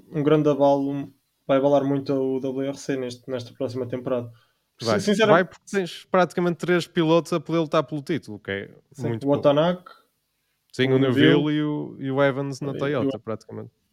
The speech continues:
Speaker 2: Tem o Katsuta a tempo inteiro, mas é japonês, está lá mais por ser
Speaker 1: Sim,
Speaker 2: japonês
Speaker 1: sim.
Speaker 2: do que propriamente pelo talento que tem, por isso não é, não é fantástico.
Speaker 1: Pois, pá,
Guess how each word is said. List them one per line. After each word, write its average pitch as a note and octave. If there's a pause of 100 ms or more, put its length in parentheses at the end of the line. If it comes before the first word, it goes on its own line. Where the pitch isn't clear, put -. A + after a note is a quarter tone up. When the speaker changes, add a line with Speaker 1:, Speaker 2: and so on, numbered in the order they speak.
(120)
Speaker 2:
Tem C#3
o C3
Katsuta C#3+
a C3
tempo C3+
inteiro, C3
mas A2
é A2+
japonês, A#2
está A2+
lá G#2+
mais G#2+
por -
ser A2
Speaker 1:
Sim, G#2+
Speaker 2:
japonês C3
Speaker 1:
sim. A#2+
Speaker 2:
do A#2
que -
propriamente A#2
pelo A2+
talento A#2
que -
tem, G#2
por G#2
isso -
não G#2+
é, A2
não B2+
é B2+
fantástico. A2 (1200)
Speaker 1:
Pois, G3 (580)
pá, -